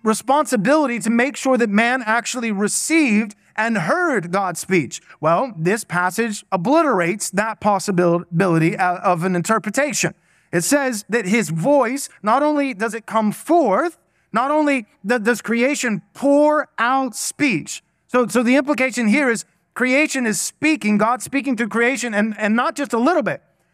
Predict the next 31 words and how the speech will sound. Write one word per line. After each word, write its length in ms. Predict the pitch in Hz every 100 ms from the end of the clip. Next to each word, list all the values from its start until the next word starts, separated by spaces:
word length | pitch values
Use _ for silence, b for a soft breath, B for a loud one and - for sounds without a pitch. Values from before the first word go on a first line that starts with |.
| _
but 120 | 254
it's 220 | 262 214 - _ -
pouring 440 | 311 381 302 254
forth 320 | - 339 370
speech. 540 | - - 180 113 - - _
So 160 | - 247
God 260 | 262 285
is 120 | 240
speaking 540 | - - 294 226 277 254
a 140 | 202 208
lot. 520 | 214 294 320 170 -
Speech 460 | - - 302 302 220
is 120 | 170
pouring 560 | - - 302 294 262
forth 420 | 220 294 302 247 - _ _ 233
and 300 | 302 339 277
not 180 | 247 311
only 280 | 294 294
is 120 | 240 165
God 260 | 247 240
speaking 640 | - - 254 247 269 330 381 _ _
and 180 | 220 226
speaking 480 | 175 - 254 208 226
a 60 | 208
lot, 420 | 269 311 233 233 _ _ -
but 200 | 226 233
his 300 | 175 254 165
voice 540 | 160 294 277 262 208
is 240 | - 240 175
being 320 | 233 240 233
heard. 380 | 196 233 120